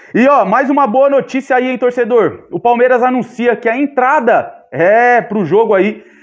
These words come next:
na Arena Barueri, no domingo, final da Copa do Brasil sub-dezessete contra o Atlético Paranaense,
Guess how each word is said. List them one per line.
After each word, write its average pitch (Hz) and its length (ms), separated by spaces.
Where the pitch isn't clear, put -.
na 196 200
Arena 240 320
Barueri, 220 640
no 165 160
domingo, 226 400
final 170 320
da 196 100
Copa 196 220
do 190 40
Brasil 190 300
sub-dezessete 185 640
contra 208 280
o - 20
Atlético 190 400
Paranaense, 226 600